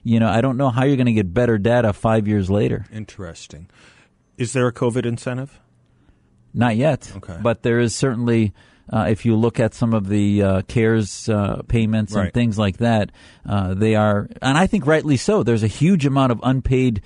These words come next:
Speaker 1: care we're doing right now by screening in the office
Speaker 2: Yeah,
Speaker 1: and other
Speaker 2: sure.
Speaker 1: things we weren't paid to do before.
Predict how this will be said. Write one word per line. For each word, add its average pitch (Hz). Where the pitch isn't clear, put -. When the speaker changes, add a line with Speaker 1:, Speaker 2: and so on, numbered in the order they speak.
Speaker 1:
care 151
we're 107
doing 98
right 104
now 107
by 104
screening 131
in 127
the 127
office 123
Speaker 2:
Yeah, 117
Speaker 1:
and 113
other 123
Speaker 2:
sure. -
Speaker 1:
things 127
we 110
weren't 123
paid 127
to 110
do 131
before. 101